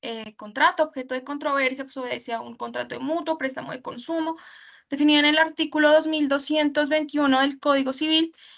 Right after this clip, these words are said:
como aquel contrato en el cual una de las partes entrega a otra cierta cantidad de cosas fungibles con cargo a restituir otras tantas del mismo género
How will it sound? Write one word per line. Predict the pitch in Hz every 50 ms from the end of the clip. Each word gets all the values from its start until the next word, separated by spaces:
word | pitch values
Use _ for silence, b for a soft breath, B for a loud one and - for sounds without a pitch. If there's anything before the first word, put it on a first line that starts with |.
| B B B
como | - 285 294
aquel | 285 285 269 269
contrato | 262 262 262 269 277 277 277 285
en | 277 294
el | 311 302 -
cual | - 302 302 302 302 311 320 -
una | - 254 254 247 240 233
de | 247 247
las | 240 247 -
partes | - 330 330 320 320 - 302 294
entrega | 294 277 269 247 226 214 220
a | 233
otra | 247 254 247 240 254
cierta | 262 254 262 240 233
cantidad | 247 247 247 254 240 214
de | 208 214
cosas | - 233 233 233 233
fungibles | - 285 294 294 294 330 320 320 294 285 311 302
con | 302 285
cargo | 269 262 220 208
a | 214
restituir | 220 233 - 247 247 254 233 226
otras | 220 - - 220 214 -
tantas | 294 277 277 269 269 277 269 -
del | 247 254 254
mismo | 247 233 214 - 220 214
género | 214 240 233 226 220 220 226 233